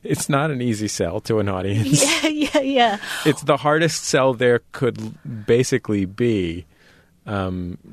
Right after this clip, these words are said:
Speaker 1: to an audience. And I, I wonder if you have a feeling about w-, why you wanted to do that.
Speaker 2: Well, I think the same thing. Like, I, I just think, n-,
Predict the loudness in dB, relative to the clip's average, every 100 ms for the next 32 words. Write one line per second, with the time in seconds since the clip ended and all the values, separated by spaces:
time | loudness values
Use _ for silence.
0 | -16 -6 -2 -2 -2 -6 -6 -8 -10 -12
1 | -14 -18 _ -8 -6 -4 -6 -10 _ -10
2 | -8 -4 0 2 2 2 0 0 0 0
3 | -2 -2 -2 -2 -2 -2 -2 -4 -8 -14
4 | -10 -4 -2 -2 -2 -4 -4 -6 -8 -10
5 | -12 -14 -12 -12 -14 -16 -20 _ -20 -20
6 | -20 _ _ -2 2 4 2 0 -4 -4
7 | -4 -4 -6 -2 0 0 0 0 2 0
8 | -2 -4 -4 -6 _ -6 -4 -4 -4 -8
9 | _ _ -18 -14 -12 -12 -10 -12 -12 -16
10 | -18 -20 -20 -20 -14 -8 -4 -2